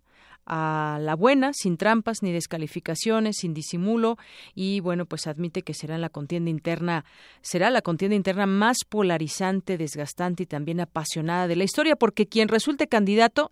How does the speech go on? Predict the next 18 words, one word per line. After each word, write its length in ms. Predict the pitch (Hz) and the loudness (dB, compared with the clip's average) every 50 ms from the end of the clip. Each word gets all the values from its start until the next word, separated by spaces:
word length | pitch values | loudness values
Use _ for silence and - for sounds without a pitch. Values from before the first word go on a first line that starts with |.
| _ _ | _ _
en 220 | - 214 208 202 196 | 2 4 4 6 4
automático, 800 | 190 185 - - 185 185 180 180 - 226 - - 175 190 147 _ | 4 2 2 0 0 2 0 0 -2 -4 -6 -6 -6 -6 -6 _
dice 360 | - 147 143 151 143 - - 160 | -14 -14 -12 -12 -10 -8 -6 -4
Monreal, 400 | 170 190 196 214 220 220 262 269 - - - - | -4 -2 0 2 2 2 2 0 -6 -18 -20 -14
será 240 | - - 185 175 | -10 -6 -2 -2
el 100 | 185 180 | -2 -2
próximo 440 | 170 - 185 175 - - 208 208 202 | 0 -2 -2 -2 -2 -2 -2 -2 -2
jefe 460 | - - 190 175 - - 190 190 185 _ - _ _ | -2 -2 -4 -2 -2 -2 -4 -4 -4 _ -14 _ _
de 200 | - 143 135 175 | -14 -6 -4 -4
gobierno. 400 | 165 156 170 151 180 180 175 180 | -2 -2 -2 0 2 0 0 0
Eso 160 | 190 - - 185 | -2 -4 -4 -6
se 100 | - 175 | -6 -4
lo 140 | 165 151 | -4 -4
declaró 480 | 147 151 - 151 147 147 165 170 165 - | -4 -6 -6 -4 -4 -2 -2 -2 -4 -4
al 140 | - 170 156 | -6 -10 -6
diario 240 | 147 160 156 151 156 | -6 -6 -4 -4 -4
El 80 | 151 147 | -6 -4
Universal, 500 | 151 147 151 165 185 190 - 285 320 | -6 -4 -4 -4 -2 0 0 0 0